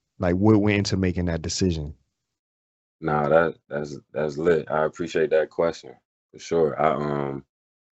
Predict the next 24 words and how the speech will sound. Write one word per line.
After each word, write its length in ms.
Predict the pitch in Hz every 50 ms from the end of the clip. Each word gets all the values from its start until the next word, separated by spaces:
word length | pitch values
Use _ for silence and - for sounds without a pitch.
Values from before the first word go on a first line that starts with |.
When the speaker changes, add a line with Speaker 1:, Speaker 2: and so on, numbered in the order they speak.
| _ _ _ _ _ _ _ -
Speaker 2:
I 80 | 76
moved 320 | 80 85 90 90 87 82 -
to 80 | 85
Maryland 500 | 78 78 80 85 87 87 87 87 85 80
when 100 | 80 80
I 100 | 80 82
was, 180 | 82 80 76 76
like, 280 | 76 73 73 73 71 _ _ _
ten 300 | - 85 85 82 80 80
or 160 | 78 76 76
eleven. 360 | 73 76 78 78 78 80 80 -
I 60 | - 76
spent, 260 | - - 87 76 -
I 80 | -
think 160 | - - 82 80
I 60 | 78
spent 220 | - - 80 78
my 120 | 78 76 73
eleventh 380 | 73 76 80 78 73 76 71
birthday 420 | - 78 76 76 - - 78 76 76
in 100 | 71 73
Maryland, 360 | 76 76 78 80 80 80 80 _ 73
Largo, 280 | 76 76 76 73 78 76
Maryland. 400 | 76 78 78 80 80 80 82